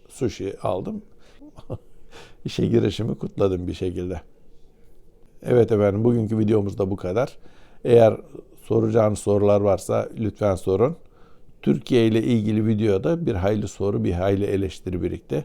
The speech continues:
Onunla ilgili videoya devam etmek istiyorum.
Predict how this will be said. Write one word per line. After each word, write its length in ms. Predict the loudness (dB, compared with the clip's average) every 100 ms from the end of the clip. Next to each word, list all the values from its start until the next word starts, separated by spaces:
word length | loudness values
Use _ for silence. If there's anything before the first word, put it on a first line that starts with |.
| -8 -20 -20 -20 -20 -20 -20 -20 -20 -20 -18 -8
Onunla 280 | 0 2 4
ilgili 280 | 4 2 0
videoya 460 | 2 2 4 4 4
devam 300 | 4 4 0
etmek 300 | -6 -10 -14
istiyorum. 480 | -12 -6 -6 -6